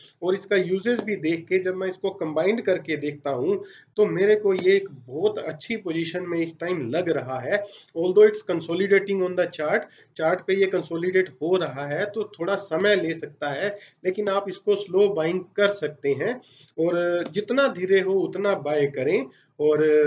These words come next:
इस साल के अंत तक जो मैं इसका target देख रहा हूँ, अड़सठ से सत्तर dollar और आईएनआर में पैंतालीस सौ से पचपन सौ रुपये के आसपास ये जा सकता है, जब भी market bull phase में आती है। और दोस्तों,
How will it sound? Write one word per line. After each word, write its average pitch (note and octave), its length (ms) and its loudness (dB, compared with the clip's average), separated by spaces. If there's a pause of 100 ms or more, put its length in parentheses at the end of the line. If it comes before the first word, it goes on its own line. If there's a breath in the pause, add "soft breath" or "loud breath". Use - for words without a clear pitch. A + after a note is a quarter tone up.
(280)
इस C4 200 -10
साल F#3 280 2
के G3+ 160 0
अंत G#3 360 -2
तक G3+ 180 -4
जो F3+ 140 -8
मैं E3+ 120 -4
इसका D#3+ 280 -4
target D3 440 -2
देख E3 320 -6
रहा C3 180 -6
हूँ, C#3+ 340 -2
अड़सठ E3 300 -4
से F3 180 -8
सत्तर E3 420 -4
dollar C#3+ 420 -4 (400 loud breath)
और G3 200 0
आईएनआर F#3+ 500 2
में G#3 240 4
पैंतालीस F#3+ 560 -2
सौ F3 100 -8
से F#3 160 0
पचपन F#3 420 -6
सौ E3+ 160 -8
रुपये D#3+ 240 -6
के D#3 120 -6
आसपास D3+ 840 -6
ये G#3+ 160 0
जा E3+ 360 2
सकता D3 440 -6
है, F3 220 0
जब F3 200 -4
भी F#3 120 -4
market D3+ 480 -4
bull F#3+ 260 -2
phase D3 320 -4
में C#3 140 -4
आती C3 280 -10
है। D3+ 80 0
और E3 140 -2
दोस्तों, E3 420 0